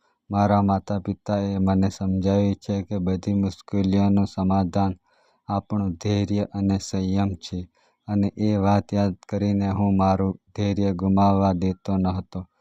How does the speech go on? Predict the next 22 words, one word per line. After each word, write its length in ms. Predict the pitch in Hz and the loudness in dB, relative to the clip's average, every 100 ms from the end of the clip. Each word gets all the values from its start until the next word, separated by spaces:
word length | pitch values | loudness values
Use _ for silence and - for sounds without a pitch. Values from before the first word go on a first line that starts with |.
| _ _ _ _ _ | _ _ _ _ _
તો 140 | 110 104 | -4 -4
છેવટે 640 | - 104 101 101 - 104 | -2 0 0 0 -2 -6
એ 300 | - 104 104 | -4 -2 0
બંને 400 | 95 98 101 104 | 2 2 4 2
પોતે 440 | - 98 92 - | 0 -2 -2 -4
એમનું 400 | 98 101 98 98 | -2 0 2 2
ધૈર્ય 440 | 87 98 95 98 95 | 0 -2 0 0 0
ગુમાવી 460 | 92 95 98 98 | 2 2 4 4
બેસ્યા." 560 | 87 90 87 - 90 90 _ _ _ _ - | 2 -2 -4 -6 -8 -8 _ _ _ _ -8
છોકરાની 680 | 104 95 113 107 101 98 | -4 -4 -2 -2 0 -4
આ 240 | - 101 101 | -4 -2 0
વાત 240 | 98 98 - | -2 -4 -6
સાંભળી 500 | - 98 95 98 98 | -2 0 2 2 2
દાદાજી 540 | 92 95 92 95 95 | 2 0 0 0 -2
ખૂબ 340 | - - 98 92 - | -4 -4 -4 -4 -6
ખુશ 260 | 98 92 - | -6 -6 -10
થયા 340 | 98 92 90 - _ _ _ - | -6 -4 -4 -10 _ _ _ -4
અને 200 | 98 95 | -2 -2
તેને 340 | - 95 95 | -2 0 0
શાબાશી 580 | - 92 87 95 - 98 | -2 -2 0 -2 -2 -4
આપવા 360 | 87 82 90 90 | -4 -6 -6 -4
લાગ્યા. 480 | 87 90 90 90 | -4 -6 -10 -14